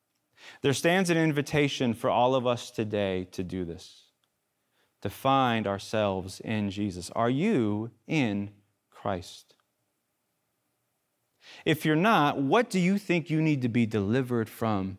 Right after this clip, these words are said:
today? What's gripped you? What lie are you convinced of in your life right now?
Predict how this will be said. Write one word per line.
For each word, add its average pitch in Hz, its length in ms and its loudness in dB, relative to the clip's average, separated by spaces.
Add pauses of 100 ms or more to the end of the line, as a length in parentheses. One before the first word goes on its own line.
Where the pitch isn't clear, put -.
(160)
today? 87 400 -6 (2000)
What's - 240 2
gripped - 360 -2
you? 85 160 -8 (2250)
What 185 140 6
lie 180 340 6
are 147 80 6
you 147 140 2
convinced 147 460 0
of 110 160 2
in 107 80 0
your 107 120 0
life 107 320 0
right 82 160 -10
now? - 240 -14